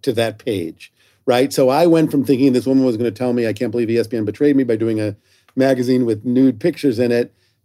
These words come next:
to having this woman tell me that we treated an athlete that, you know, was an image of her daughter, uh, older, so well that she was, g-, rather than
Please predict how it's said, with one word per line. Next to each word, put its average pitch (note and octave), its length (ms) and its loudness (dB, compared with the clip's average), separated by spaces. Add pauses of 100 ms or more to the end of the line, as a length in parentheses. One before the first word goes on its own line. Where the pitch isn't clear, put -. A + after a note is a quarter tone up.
to C3 500 2
having C#3 260 0
this B2 140 0
woman B2+ 180 0
tell B2 220 -2
me B2+ 140 2
that A2+ 260 0 (240)
we A#2 320 -4
treated D#3+ 680 2
an C3 100 -2
athlete C3 540 0 (540)
that, A#2+ 320 0 (100)
you C3+ 80 0
know, A2 460 0
was A#2+ 200 -2
an B2+ 80 -2
image D#3 360 2
of C#3 160 2
her C3 140 -2
daughter, B2+ 680 0 (300)
uh, A#2 80 -10 (100)
older, A#2+ 600 2 (180)
so E3 260 2
well C#3+ 400 4
that A#2 160 0
she - 160 -2
was, A#2 200 -2
g-, - 180 -4
rather C#3 340 2
than A#2+ 380 -2